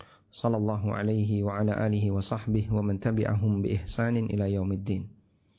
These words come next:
Alhamdulillah, puji syukur kita haturkan kehadirat Allah Azza wa Jalla di kesempatan sore hari ini.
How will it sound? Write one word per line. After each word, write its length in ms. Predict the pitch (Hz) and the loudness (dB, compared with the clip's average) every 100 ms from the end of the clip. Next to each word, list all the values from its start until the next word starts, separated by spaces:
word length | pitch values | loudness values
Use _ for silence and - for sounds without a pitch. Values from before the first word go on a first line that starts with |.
| _ _ _ _ _ _ - - - _ 113 | _ _ _ _ _ _ -20 -20 -20 _ -4
Alhamdulillah, 880 | 110 135 131 120 117 120 123 110 113 | 0 2 4 2 2 0 0 -2 -2
puji 240 | 110 110 | 0 0
syukur 240 | 127 123 | 0 -2
kita 240 | 107 - 107 | -2 0 2
haturkan 480 | 110 117 110 107 104 | 2 0 0 0 2
kehadirat 480 | 104 101 107 104 | 0 2 0 0
Allah 320 | 110 113 101 110 | 0 0 0 0
Azza 240 | 107 110 | 0 0
wa 160 | 101 98 | 0 0
Jalla 400 | 113 107 104 120 - - - | 0 2 0 -4 -12 -20 -10
di 80 | 104 | -6
kesempatan 880 | 110 104 104 101 104 104 98 98 - - | -4 -2 -2 0 0 0 0 -4 -8 -4
sore 240 | 117 110 | 0 2
hari 320 | 107 104 107 | 2 2 2
ini. 160 | 117 | 0